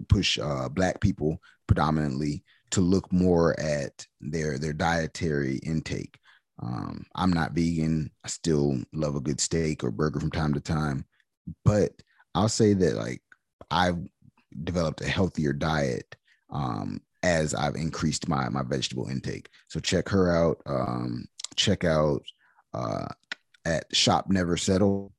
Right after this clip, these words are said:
um, on Instagram. Never Settle's U N C G alumnus as well. Uh, Vincent McLean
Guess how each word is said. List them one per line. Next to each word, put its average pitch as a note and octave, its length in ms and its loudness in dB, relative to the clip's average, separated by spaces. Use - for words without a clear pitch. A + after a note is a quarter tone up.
um, C2+ 560 -2
on F2 140 2
Instagram. F#2 640 4
Never F2+ 200 4
Settle's F2+ 340 4
U F#2+ 120 4
N F2 80 2
C F2 140 -2
G F2+ 160 0
alumnus F2 440 2
as E2 140 -4
well. E2+ 480 2
Uh, C#2 300 -2
Vincent E2 320 0
McLean F#2 480 2